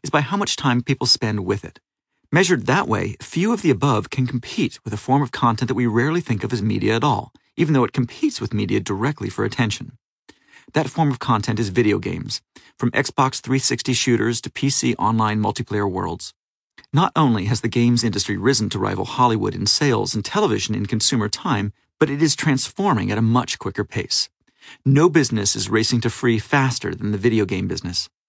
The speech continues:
Once upon a time, people bought video games in stores. They came in boxes and typically cost forty or fifty dollars. You'd bring them home, insert the disc, and play them for a week and then rarely again.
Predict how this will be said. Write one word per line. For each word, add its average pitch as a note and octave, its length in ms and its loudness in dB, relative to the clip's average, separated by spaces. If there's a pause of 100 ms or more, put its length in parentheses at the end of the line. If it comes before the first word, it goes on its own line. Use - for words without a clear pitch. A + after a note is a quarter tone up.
(640)
Once A3 220 2
upon A#3 180 0
a - 80 2
time, F#2 300 0
people - 260 -4
bought A2+ 200 0
video G#2+ 280 0
games G2 300 -2
in C3 80 2
stores. - 560 0 (440)
They B2+ 80 0
came C3 200 2
in D3 100 2
boxes A2 540 0
and E3+ 120 -2
typically - 360 -2
cost - 360 0
forty A2 300 0
or A2 60 -2
fifty G#2 280 -6
dollars. - 480 -6 (460)
You'd D3+ 140 0
bring B2+ 160 4
them D3+ 120 4 (100)
home, A#2 280 0 (220)
insert - 340 2
the G3 60 2
disc, - 300 0
and F3+ 120 0
play D3 180 2
them E3+ 140 2
for F#3 140 2
a D#3+ 80 6
week A#2 240 2
and G3 100 2
then F3+ 120 2
rarely A#2 320 4
again. F#2+ 420 -4